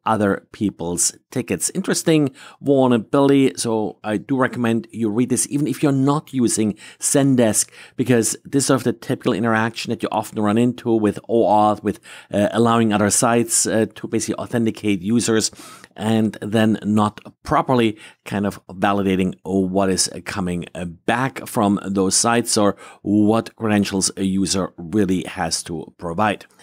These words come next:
Another lesson here, we had a number of, uh, reports of in the recent year about ransomware and such, uh, taking advantage of, uh, weak authentication and the leak of, uh, support information.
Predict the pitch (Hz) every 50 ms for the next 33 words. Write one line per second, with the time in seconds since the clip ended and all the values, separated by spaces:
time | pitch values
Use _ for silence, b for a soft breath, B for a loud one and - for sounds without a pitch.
0 | b b - 143 147 156 180 165 160 165 165 - - 165 156 156 160 160 151 147
1 | 147 143 135 127 120 117 117 104 107 123 120 123 127 117 - - - 110 113 113
2 | 120 123 123 143 139 135 135 135 127 113 - - 110 110 113 113 110 110 110 107
3 | 104 - - - 104 101 101 101 101 98 90 101 101 - - - 123 131 131 -
4 | - 113 107 117 110 110 104 120 123 - - 117 104 - - - 101 120 120 117
5 | 110 B B B B B - - 101 101 95 92 - - 95 113 120 131 127 113
6 | - 120 117 113 107 98 107 110 - - 113 107 104 - - - 101 98 104 -
7 | _ - 208 202 190 147 143 131 123 123 120 110 - - B B B B B B
8 | - - 113 107 110 104 104 104 - - - 98 101 98 - - 82 104 127 123
9 | - - 104 113 113 107 113 107 - 113 110 104 107 104 - - 113 104 82 98
10 | 95 101 98 98 92 110 113 110 - - - - - - 98 98 95 95 95 98
11 | 90 - - - 92 92 95 95 95 92 - - 101 - _ - - 139 139 101
12 | 110 127 - 127 120 117 113 113 107 - - 110 104